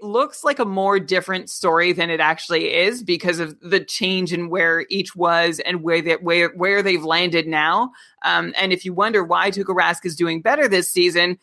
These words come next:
uh, the theory could be, like, Tuukka Rask is getting rest more than he has in the past. He's getting pushed more than he has in the past. I'm still very confident, though, in Yaroslav Halak's abilities in net. So, yeah, I'm gonna write off this,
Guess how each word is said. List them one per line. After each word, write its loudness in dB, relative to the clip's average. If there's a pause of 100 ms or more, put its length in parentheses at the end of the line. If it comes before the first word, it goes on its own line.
(220)
uh, -6
the -8
theory -2
could -2
be, 2
like, 0 (220)
Tuukka 0
Rask 0
is 0
getting -2
rest -2
more 2
than 0
he 0
has 0
in -2
the 2
past. 0
He's -12
getting -4
pushed -2 (260)
more 2
than 0
he 2
has 2
in -4
the -2
past. -2 (220)
I'm 2
still -4
very 2
confident, -2
though, 2 (240)
in 2
Yaroslav 2
Halak's 0 (200)
abilities 0
in -4
net. 0
So, 0
yeah, 2
I'm -2
gonna 0
write 0
off 0
this, -8